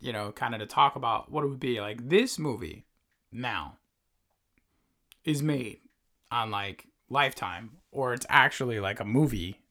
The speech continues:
that's out there that's actually, like, not as, um,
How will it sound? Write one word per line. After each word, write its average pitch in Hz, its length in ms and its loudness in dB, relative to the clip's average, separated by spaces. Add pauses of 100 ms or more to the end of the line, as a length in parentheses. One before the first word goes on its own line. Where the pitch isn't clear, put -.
(160)
that's 101 240 -6
out 117 300 0
there 87 320 -10 (180)
that's 107 260 -8
actually, 107 460 -6
like, 92 380 -6 (960)
not 120 500 -4
as, 120 380 -4
um, 104 340 -8